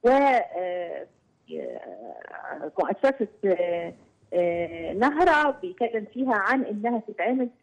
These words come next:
رحلات، آه، سياحية. اتفصل الأمر ممكن يبقى رحلتين، رحلة موجزة، آه، ورحلة طويلة. الرحلة الطويلة اللي هتاخد كل،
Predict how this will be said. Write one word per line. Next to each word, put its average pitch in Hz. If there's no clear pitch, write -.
رحلات، 208
آه، 180
سياحية. 185
اتفصل 247
الأمر 247
ممكن 262
يبقى 214
رحلتين، 208
رحلة 214
موجزة، 254
آه، 196
ورحلة 311
طويلة. 240
الرحلة -
الطويلة 269
اللي 247
هتاخد 320
كل، 349